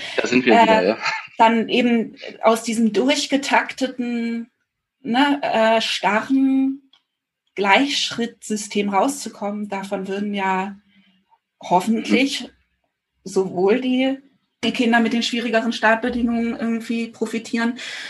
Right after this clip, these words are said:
Speaker 2: als auch Kinder, die vielleicht irgendeine total freakige Spezialbegabung
Speaker 1: Mhm.
Speaker 2: haben oder so.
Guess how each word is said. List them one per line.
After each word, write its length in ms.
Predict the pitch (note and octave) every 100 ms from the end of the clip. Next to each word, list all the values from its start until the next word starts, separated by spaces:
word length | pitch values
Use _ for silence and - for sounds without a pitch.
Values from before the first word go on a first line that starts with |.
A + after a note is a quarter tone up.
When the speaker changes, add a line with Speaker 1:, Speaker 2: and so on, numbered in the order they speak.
| -
Speaker 2:
als 280 | G#3 G#3 A#3+
auch 160 | A#3
Kinder, 300 | - A#3+ A#3
die 120 | A3
vielleicht 400 | G#3+ A#3 G#3 G#3+
irgendeine 420 | D#3+ C#4+ D#4 B3 A3+
total 520 | A#3 - B3+ C#4+ E4
freakige 880 | - - B3+ - C#4 A#3 A#3 A#3 A#3 - -
Spezialbegabung 1000 | - A3 G#3+ A3+ B4 A#3 G3+ F#3+ F3 F#3
Speaker 1:
Mhm. 80 | F#3+
Speaker 2:
haben 340 | F3+ F#3 F#3+
oder 220 | G3 G#3
so. 240 | G3+ C4